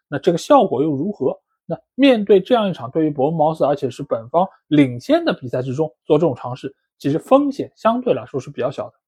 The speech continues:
当然，在这场比赛之中，伯恩茅斯也是创造了大量机会，尤其是在下半场，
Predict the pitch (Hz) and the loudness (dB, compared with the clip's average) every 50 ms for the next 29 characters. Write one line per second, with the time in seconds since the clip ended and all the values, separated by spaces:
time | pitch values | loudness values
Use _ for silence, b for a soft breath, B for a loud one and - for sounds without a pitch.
0 | _ _ _ 226 240 240 254 254 - _ - 220 208 - 247 220 214 220 208 - | _ _ _ 4 6 6 4 0 -2 _ -4 -4 2 2 4 4 4 2 2 -2
1 | 131 131 139 135 - 156 165 185 196 202 170 - 143 156 185 190 175 170 190 196 | -4 -4 -4 -4 -4 0 2 2 2 2 2 4 4 4 4 4 4 2 2 2
2 | - - 214 190 135 113 - 139 139 - - 208 185 156 139 143 123 123 127 - | -2 -4 -2 -2 -2 -4 -4 -10 -12 0 0 0 0 2 0 0 0 0 0 4
3 | - 262 240 170 127 117 117 117 120 120 131 127 120 127 160 202 - - 180 170 | 4 4 4 4 0 -6 -8 -12 -14 -12 -10 -6 -2 0 -2 -2 0 -4 -6 -6
4 | - - - 175 - 175 170 - - - 285 254 190 165 127 117 - 131 123 | -6 -10 -10 -6 -4 -6 -6 -2 2 4 6 6 6 4 0 -4 -8 -14 -20